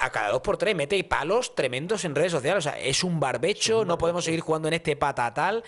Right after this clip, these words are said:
Speaker 2: Eso es
Speaker 1: Porque yo creo que ya
Speaker 2: increíble, vamos.
Speaker 1: están tan hartos, y Alex, por ejemplo, que lleva ya un montón de años, ¿no? En Jerez, tan hartos de jugar en ese campo.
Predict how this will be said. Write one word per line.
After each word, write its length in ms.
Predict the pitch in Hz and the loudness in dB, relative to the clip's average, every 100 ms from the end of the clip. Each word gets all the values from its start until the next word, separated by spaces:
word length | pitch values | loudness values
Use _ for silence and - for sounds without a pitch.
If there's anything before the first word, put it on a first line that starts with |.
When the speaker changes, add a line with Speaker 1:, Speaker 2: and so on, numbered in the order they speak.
| - - | -12 -14
Speaker 2:
Eso 160 | - 117 | -6 -2
es 140 | 127 | 0
Speaker 1:
Porque 240 | 131 143 | 0 0
yo 100 | 143 220 | 0 2
creo 100 | 262 | 2
que 60 | |
ya 80 | 233 | 2
Speaker 2:
increíble, 160 | 180 220 | 0 -2
vamos. 140 | 202 - _ _ _ | -6 -14 _ _ _
Speaker 1:
están 260 | - 147 135 | -4 -2 -2
tan 60 | 151 | 0
hartos, 640 | 208 185 - 262 - - _ - | 0 0 0 0 -2 -14 _ -8
y 140 | 120 | -2
Alex, 340 | 117 147 165 - | 0 0 -4 -4
por 140 | 135 | -2
ejemplo, 220 | 147 160 | -2 -2
que 80 | 123 | 0
lleva 140 | 123 | 0
ya 120 | 120 127 | 0 -2
un 100 | 120 | -4
montón 240 | 110 123 | -8 -4
de 80 | 113 | -4
años, 240 | 190 151 | -4 -4
¿no? 100 | 151 | -6
En 60 | 175 | -4
Jerez, 320 | 120 151 196 - - - - | -2 -2 -4 -12 -20 -20 -4
tan 260 | 127 139 147 | -2 0 0
hartos 380 | 233 - 226 160 | 0 0 -2 0
de 80 | |
jugar 260 | 156 147 147 | 0 2 2
en 100 | 143 | 2
ese 160 | 135 127 | 0 -2
campo. 300 | 104 98 | -4 -8